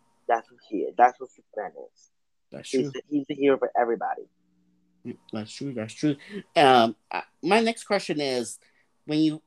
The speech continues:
Speaker 2: uh, who, who's the one that first introduced you to Superman? Is it your parents, your friends, or brothers or sisters?
Speaker 1: Nobody.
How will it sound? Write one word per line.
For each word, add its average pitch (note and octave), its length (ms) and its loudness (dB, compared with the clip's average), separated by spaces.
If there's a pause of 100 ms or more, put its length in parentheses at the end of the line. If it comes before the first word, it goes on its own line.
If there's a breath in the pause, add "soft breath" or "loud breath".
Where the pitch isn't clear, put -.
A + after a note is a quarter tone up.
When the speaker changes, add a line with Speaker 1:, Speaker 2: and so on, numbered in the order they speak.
(120)
Speaker 2:
uh, C3+ 240 2
who, A#3+ 420 -4
who's A#3+ 240 -4
the A3 80 -6
one F#3 260 -2
that C3 200 -6 (180)
first E3 380 -8
introduced D#3 440 -8
you C#3+ 60 -16
to B2 160 -14
Superman? G2+ 680 -8
Is G#2+ 160 -8
it A2+ 80 -6
your A#2 160 -6 (100)
parents, C#3 520 -6 (180)
your G#2+ 100 -4
friends, C3 800 -4
or G#2 360 -2
brothers B2+ 440 -6
or G2+ 40 -10
sisters? F3+ 580 -8 (1400)
Speaker 1:
Nobody. A2+ 400 6